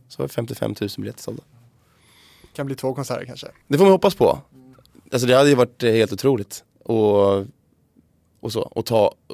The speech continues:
Speaker 1: liksom, eftersom att det är sån jäkla fin, eh, KAS också. Allt går ju till, eh, stiftelsen, liksom. Ehm, och därför vore det ju grymt att, så vem vet, det här kanske blir någon, någonting som snurrar runt hela världen.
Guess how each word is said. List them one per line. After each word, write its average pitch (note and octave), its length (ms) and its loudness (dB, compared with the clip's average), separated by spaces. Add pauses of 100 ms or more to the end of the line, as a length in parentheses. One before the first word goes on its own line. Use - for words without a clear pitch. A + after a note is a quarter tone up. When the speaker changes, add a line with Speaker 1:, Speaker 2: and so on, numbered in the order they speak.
(140)
Speaker 1:
liksom, G#2+ 240 -6
eftersom G#2+ 200 -2
att G2+ 60 -2
det G#2 60 -6
är - 20 -4
sån F#2+ 200 -6
jäkla A2 400 -4
fin, F#2 440 -6
eh, F2+ 340 -8 (840)
KAS - 380 -2
också. - 300 -10 (140)
Allt A2+ 160 -2
går A#2+ 200 -2
ju C3+ 60 0
till, A#2 320 -2
eh, G#2+ 60 0 (460)
stiftelsen, - 540 -10
liksom. A#2 280 -20 (720)
Ehm, F#2 540 -4 (580)
och F#2+ 720 0 (720)
därför G#2 380 -4
vore B2 180 0
det A#2 40 0
ju A2+ 60 -2
grymt A#2+ 280 -4
att, G#2+ 80 -8 (240)
så G#2+ 200 -4
vem G#2 240 0
vet, A#2 180 -2
det G#2 80 -4
här G2+ 60 0
kanske A#2 260 -6
blir A2 140 0
någon, F#2+ 320 -4 (720)
någonting G#2 300 -2
som F#2+ 120 -4
snurrar F#2+ 600 0 (140)
runt G2+ 200 -6
hela F2+ 120 0
världen. A#2+ 420 -2